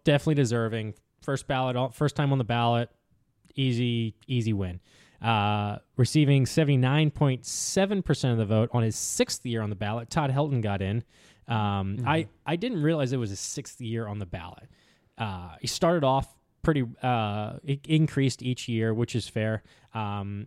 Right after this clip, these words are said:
Speaker 1: and I, and now that I think about it, we can get into it more, but that Helton was kind of the guy that I thought of that was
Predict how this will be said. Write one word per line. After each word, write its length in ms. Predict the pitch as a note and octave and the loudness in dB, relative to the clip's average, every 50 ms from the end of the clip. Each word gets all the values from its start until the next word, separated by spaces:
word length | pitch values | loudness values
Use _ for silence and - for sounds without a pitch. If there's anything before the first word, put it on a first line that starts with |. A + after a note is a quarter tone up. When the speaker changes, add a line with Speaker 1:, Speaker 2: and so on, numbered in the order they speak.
| - _ - | -12 _ -4
Speaker 1:
and 140 | E3 E3 D#3+ | -4 -4 -4
I, 80 | C#3+ - _ _ | -8 -12 _ _
and 300 | D#3 E3 E3+ D#3 D#3 D3 | -10 -10 -8 -8 -6 -4
now 180 | D3+ D#3+ F3+ | -2 -2 -2
that 100 | F3+ F3 | -2 -2
I 140 | E3 C3+ A#2 - _ _ - | -2 -2 -4 -6 _ _ -8
think 180 | A#2+ A2 - | -6 -4 -4
about 320 | C3 B2 B2 B2+ B2+ B2+ B2+ | -6 -4 -2 -2 0 0 -2
it, 140 | B2+ A#2 | -2 -2
we 120 | - C3+ C#3 | -2 -4 -2
can 160 | - C3 A#2 | -2 -4 -2
get 120 | A2+ A2 | -2 -2
into 240 | G#2 G2+ G2+ - A2 | -2 -2 -2 -2 -4
it 80 | G#2+ G2+ | -4 -4
more, 400 | G#2 G#2 G2+ G2+ G#2+ G#2 G2 F#2 - _ _ | -4 -2 -2 0 0 0 -2 -4 -8 _ _
but 300 | - A2 G2+ G2 G2+ - _ _ _ _ _ - | 0 0 0 0 -2 -6 _ _ _ _ _ -10
that 440 | C3+ - C3+ B2+ A#2 A#2 A#2 - - | -2 0 2 2 2 0 -2 -4 0
Helton 280 | C3 D#3+ F3 E3 E3+ D#3 | 0 0 2 2 0 0
was 100 | C#3 - | -2 -2
kind 220 | - - C#3+ C3 | -2 -2 -2 -2
of 60 | B2 | 0
the 60 | A2+ G2+ | -2 -2
guy 320 | G2 A#2 A2 A2 A2 G#2+ | -2 -2 0 0 0 0
that 220 | G#2 A2 G#2+ - - _ _ _ _ _ _ _ | 0 -2 -4 -6 -10 _ _ _ _ _ _ _
I 120 | - A2 G#2+ | -2 -2 -2
thought 320 | - - C3 A#2 A#2 G#2 B2 - _ _ _ _ _ _ - - | 0 2 2 2 2 0 -4 -14 _ _ _ _ _ _ -6 -4
of 260 | C3+ B2 A2+ G#2+ G2+ - _ _ _ | -2 -2 -2 -4 -8 -12 _ _ _
that 120 | - A#2 | -2 0
was 160 | A2 A2 G2+ | 0 0 -2